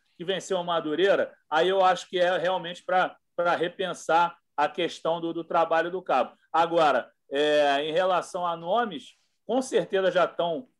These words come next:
já tão monitorando, sim, isso é um fato, não é achismo da gente, a gente sabe que já, já se, se fala, porque os caras tão sempre monitorando alguma coisa. Em crise é assim, cara, não é, a gente não tá dando nenhuma informação aqui. O,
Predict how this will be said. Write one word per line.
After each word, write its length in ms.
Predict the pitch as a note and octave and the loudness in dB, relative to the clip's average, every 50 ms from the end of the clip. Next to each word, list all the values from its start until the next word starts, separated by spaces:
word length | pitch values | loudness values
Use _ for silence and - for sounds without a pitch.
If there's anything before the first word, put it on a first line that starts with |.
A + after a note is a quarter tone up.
| _ _ - | _ _ -8
já 220 | B2 E3 F3+ E3 | 0 2 2 2
tão 200 | E3 - G3 G#3+ | 2 0 -2 0
monitorando, 640 | G3+ G#3 F#3+ F#3 E3+ - F#3 D#3+ D3 D#3+ D#3+ D3+ | 0 -2 -6 -6 -6 -2 0 2 2 2 0 -2
sim, 140 | - - E3+ | -6 -16 -18
isso 160 | F3 - - | -14 -6 -4
é 40 | F#3+ | -4
um 80 | F#3 F3+ | -4 -4
fato, 460 | - - - D3+ D#3+ F3+ F3 - E3 | -8 0 2 4 4 4 2 0 -10
não 160 | C3 C3+ C3+ | -8 -4 -2
é 340 | C#3+ D3+ D#3+ E3 D#3+ D3+ D3 | 2 2 4 4 4 4 4
achismo 580 | C#3+ C#3+ C3 - - - - D#3 D#3 D3+ D3+ C3+ | 2 0 0 -2 -8 -18 -18 -18 -16 -12 -10 -2
da 140 | C3 C3 A#2 | 0 0 0
gente, 220 | A2+ - C4 - D3 | 0 -2 -10 -12 -20
a 20 | |
gente 100 | - - | -20 -14
sabe 300 | - - D#3 F3+ F3 - | -2 0 0 0 0 -2
que 80 | - C#3+ | -4 0
já, 240 | C#3 B2+ G#2+ - _ _ _ _ _ _ _ _ | 0 0 0 -4 _ _ _ _ _ _ _ _
já 280 | A2+ C#3+ C#3 C#3+ C#3 | 0 2 4 2 2
se, 400 | - - - D#3 C#3 A2+ - _ _ _ | 0 -4 -6 -4 -4 -4 -6 _ _ _
se 220 | _ - - E3 - | _ -12 -12 -12 -10
fala, 340 | - - E3 E3+ - - - _ | -4 0 0 0 0 -2 -10 _
porque 160 | _ - A#4 | _ -2 -2
os 100 | - - | -2 0
caras 180 | E4+ D#4+ D4 | 0 -2 -2
tão 140 | - E4 C#4+ | 0 -2 -6
sempre 340 | B3 - - C#4 D4 D4+ A#3 | -4 -2 -2 -2 0 0 -2
monitorando 540 | G#3 G3 F3+ F3 E3 - E3+ D3 D3+ D3+ D3 | -4 -2 -2 -4 -4 -2 0 0 0 0 -2
alguma 260 | C3+ C3 C3+ B2+ B2+ | -4 -4 -4 -6 -4
coisa. 180 | - C#3+ D#3 G3+ | -4 -6 -6 -6
Em 120 | G#3 G3 | -12 -14
crise 360 | _ - G#3 B3 C4 A#3+ C#4+ | _ -8 -6 -4 -4 -2 0
é 60 | D4 | 0
assim, 300 | C#4 C#4 - - G#3+ A#3 | 0 0 -2 -8 -10 -10
cara, 260 | A3+ - D3 A#2+ A#2+ B2+ | -6 -2 -2 0 0 -2
não 140 | D#3+ F#3 | -2 -2
é, 80 | - - | -2 -2
a 120 | G3+ - - _ _ | -4 -4 -8 _ _
gente 120 | - - G3+ | -16 -10 -8
não 120 | G#3+ G#3 | -8 -2
tá 120 | A3+ G#3 | 0 0
dando 160 | G3+ G#3+ A#3 A#3 | 2 2 0 -2
nenhuma 200 | A#3 A#3+ B3+ C4 | -2 -2 -2 -4
informação 540 | B3+ - - A3+ A3 A3 - - - G3 | -4 0 0 0 2 0 -2 -2 -4 -8
aqui. 240 | E3+ - F3+ D#3+ - _ _ _ | -6 -4 -6 -6 -8 _ _ _
O, 420 | - F3 F#3+ - - G#3 G3 F#3+ | -8 -8 -8 -8 -8 -8 -10 -10